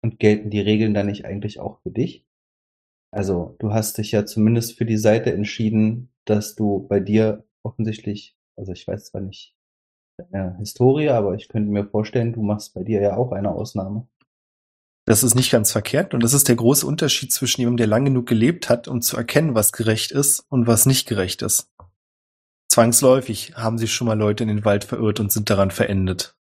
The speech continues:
Speaker 2: Das werde ich nicht leugnen. Und wenn ich da Skrupel hätte, hätte ich gar nicht eingewilligt, mit euch zu kommen. Ansonsten,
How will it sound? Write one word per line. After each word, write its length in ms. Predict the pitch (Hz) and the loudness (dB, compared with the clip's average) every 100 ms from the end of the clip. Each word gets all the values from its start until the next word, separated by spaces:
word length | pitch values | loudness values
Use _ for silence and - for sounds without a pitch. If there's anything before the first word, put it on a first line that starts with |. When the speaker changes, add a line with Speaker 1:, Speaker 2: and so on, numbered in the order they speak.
| _ _ _ _ _ _ _ - | _ _ _ _ _ _ _ -6
Speaker 2:
Das 160 | 113 | 2
werde 160 | 117 107 | 4 4
ich 80 | 117 | 0
nicht 160 | 107 | 2
leugnen. 520 | 120 110 95 87 - _ _ _ _ _ _ _ _ _ | 4 4 0 -6 -10 _ _ _ _ _ _ _ _ _
Und 140 | - 110 | -2 4
wenn 100 | 113 | 4
ich 120 | 113 | 4
da 140 | 104 | 2
Skrupel 400 | 104 - 160 - | 2 -2 -2 0
hätte, 220 | 101 95 117 | 0 2 2
hätte 160 | 110 | 2
ich 100 | 113 | 0
gar 140 | - 107 | 2 2
nicht 160 | 107 | 2
eingewilligt, 420 | 107 113 110 110 131 | 0 2 2 2 0
mit 120 | 113 | 2
euch 140 | 98 | 0
zu 140 | - - | -2 -4
kommen. 260 | - 113 - _ _ _ _ _ _ _ _ _ | -4 -6 -10 _ _ _ _ _ _ _ _ _
Ansonsten, 840 | 113 110 117 - - 127 123 - | 0 4 4 2 2 0 0 -8